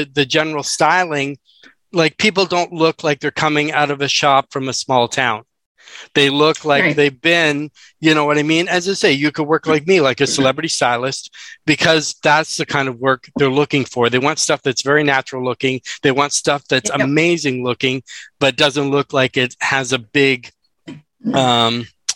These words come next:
Speaker 1: you know, as I think too many people do too much work. They overprocess the hair. They do too much work. And
Speaker 2: Yeah.
Speaker 1: then that's how it kind of comes out.
Speaker 2: <laughs>
Speaker 1: But so, um,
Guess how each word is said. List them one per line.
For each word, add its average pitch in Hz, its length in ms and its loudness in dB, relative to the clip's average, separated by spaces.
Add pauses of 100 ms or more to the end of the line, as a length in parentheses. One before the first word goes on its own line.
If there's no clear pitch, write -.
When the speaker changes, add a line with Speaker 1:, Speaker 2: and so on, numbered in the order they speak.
(460)
Speaker 1:
you 160 120 4
know, 143 100 0
as 143 320 0 (420)
I 170 120 4
think 202 280 0
too 196 200 0
many 165 220 0
people 147 260 -2
do 139 160 -6
too - 160 -2
much 131 260 0
work. 123 320 -2 (240)
They 139 140 4
overprocess 143 800 2
the 127 120 0
hair. 127 240 2
They 123 140 -2
do 127 180 -4
too 151 160 -4
much 147 300 -2
work. 127 320 -2 (320)
And 135 120 4
Speaker 2:
Yeah. 127 40 2
Speaker 1:
then 127 160 2
that's 131 260 0
how 131 220 0
it 127 160 -4
kind 123 280 -2
of 113 140 -4 (380)
comes 147 320 -2
out. 139 180 4
Speaker 2:
<laughs> - 140 2 (280)
Speaker 1:
But 151 240 2 (140)
so, 170 240 4 (440)
um, 151 280 0